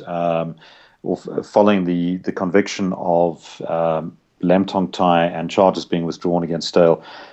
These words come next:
uh, I obtained a copy of a video showing a pseudo hunt that took place on Stale's farm. Uh, and that video was subsequently broadcast,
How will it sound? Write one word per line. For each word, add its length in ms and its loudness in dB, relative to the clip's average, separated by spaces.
uh, 220 6
I 160 4
obtained 260 4
a 60 2
copy 260 2
of 120 0
a 60 -4
video 300 4
showing 520 2
a 340 -4
pseudo 400 0
hunt 240 -6
that 120 -10
took 280 -12
place 460 2
on 500 -6
Stale's 480 2
farm. 420 2
Uh, 320 -4
and 80 0
that 380 2
video 220 6
was 120 2
subsequently 460 0
broadcast, 640 2